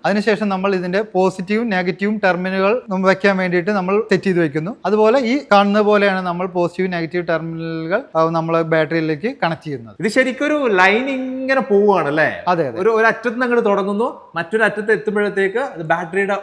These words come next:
Speaker 2: ഒട്ടുമിക്ക പരിപാടി കാര്യങ്ങൾ കംപ്ലീറ്റ് കഴിഞ്ഞു.
Speaker 1: അതെ, അതെ.
Speaker 2: അടുത്ത ഇനി എന്താണ് വരുന്നത്?
Speaker 1: ഇപ്പൊ നമുക്കൊരു ഡ്രൈ ബാറ്ററി കംപ്ലീറ്റ് ആയിട്ടുണ്ട്.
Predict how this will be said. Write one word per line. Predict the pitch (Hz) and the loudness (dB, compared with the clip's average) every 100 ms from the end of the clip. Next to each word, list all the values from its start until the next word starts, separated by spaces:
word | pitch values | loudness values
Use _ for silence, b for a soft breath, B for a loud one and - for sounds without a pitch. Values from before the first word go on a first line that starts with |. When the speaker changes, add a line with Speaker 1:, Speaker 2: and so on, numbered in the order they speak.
| 180 | -8
Speaker 2:
ഒട്ടുമിക്ക | - 208 202 196 | -10 -6 -4 -2
പരിപാടി | 185 185 180 | -2 -2 -2
കാര്യങ്ങൾ | 165 175 165 | -2 -2 -4
കംപ്ലീറ്റ് | 156 170 170 151 | -4 -2 -2 -2
കഴിഞ്ഞു. | 139 139 120 92 175 | -4 -4 -8 -4 -2
Speaker 1:
അതെ, | 170 143 | 0 -2
അതെ. | 123 - 208 | -6 -4 -2
Speaker 2:
അടുത്ത | 202 - 254 | 0 2 2
ഇനി | 226 | 2
എന്താണ് | 196 185 175 | 0 -2 -4
വരുന്നത്? | 147 151 139 120 b - | -4 -6 -6 -10 b -4
Speaker 1:
ഇപ്പൊ | 208 302 | 2 4
നമുക്കൊരു | 277 262 277 269 208 | 4 2 2 0 2
ഡ്രൈ | 226 269 254 - | 4 4 0 2
ബാറ്ററി | 202 202 226 214 | 4 4 2 -2
കംപ്ലീറ്റ് | 185 180 190 175 | -2 0 2 2
ആയിട്ടുണ്ട്. | 165 135 123 | 2 0 -8